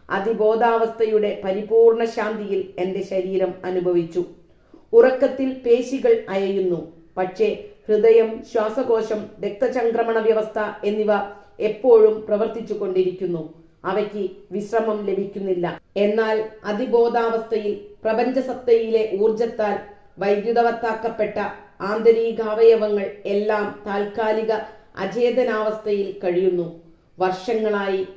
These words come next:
ഉറങ്ങേണ്ട ആവശ്യമില്ലെന്ന് അങ്ങനെയുള്ള മാർഗങ്ങളിലൂടെ ഞാൻ കണ്ടെത്തി," അദ്ദേഹം തുടർന്നു. "നീയും ഉറക്കം വേണ്ടെന്ന് വെക്കുന്ന ഒരു സമയം വന്നെത്തും." "എന്റെ ഈശ്വര, അങ്ങ് ഇത്ര അധികം കാലം ധ്യാനിച്ചു,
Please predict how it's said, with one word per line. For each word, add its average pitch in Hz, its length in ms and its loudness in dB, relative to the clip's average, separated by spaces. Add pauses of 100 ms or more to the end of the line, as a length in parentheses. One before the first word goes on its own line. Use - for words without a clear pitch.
(140)
ഉറങ്ങേണ്ട 220 500 4
ആവശ്യമില്ലെന്ന് 214 920 -2 (180)
അങ്ങനെയുള്ള 214 600 0
മാർഗങ്ങളിലൂടെ 202 1160 -2
ഞാൻ 185 280 -4 (240)
കണ്ടെത്തി," 175 540 -4 (360)
അദ്ദേഹം 180 440 -2
തുടർന്നു. 175 440 -2 (540)
"നീയും 247 600 0
ഉറക്കം 240 460 2
വേണ്ടെന്ന് 233 400 -2
വെക്കുന്ന 214 640 0
ഒരു 202 200 6
സമയം 196 440 -4 (200)
വന്നെത്തും." 180 520 -2 (680)
"എന്റെ 214 340 2
ഈശ്വര, 226 480 2 (480)
അങ്ങ് 226 360 2 (160)
ഇത്ര 196 300 -4
അധികം 240 580 0
കാലം 226 300 -2
ധ്യാനിച്ചു, 196 680 -2